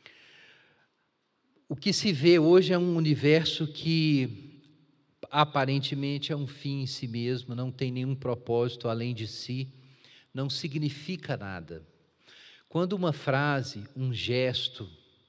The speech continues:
uma obra de arte significa alguma coisa, isso implica que ela não se basta,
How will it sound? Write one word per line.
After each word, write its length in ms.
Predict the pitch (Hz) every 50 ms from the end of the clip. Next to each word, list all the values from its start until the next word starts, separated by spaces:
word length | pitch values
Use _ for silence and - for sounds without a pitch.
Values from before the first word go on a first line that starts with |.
| _ _ _ _ _ _ _ _ _ _ _ _
uma 200 | - 113 123 123
obra 320 | 123 135 135 135 131 135 127
de 160 | - 120 113
arte 340 | 113 117 123 127 120 117 -
significa 760 | - - - 127 113 139 131 117 - - - - 160 - 139
alguma 300 | 123 117 113 120 113 104
coisa, 560 | - - 143 151 156 147 117 95 82 82 - - - - _ _ _ _ _ _ _ _ _ _ _ _ _ _ _ _ _ _ _ _ _ _ _ _ _ _ _ _ _ _ _ _ -
isso 460 | 143 147 151 147 147 - - 160 156
implica 500 | 156 147 151 - 143 160 170 160 - 156
que 140 | 147 - 175
ela 140 | 160 165 165
não 160 | 165 175 165
se 160 | - - 165
basta, 640 | 127 113 127 113 107 101 - - - - - 90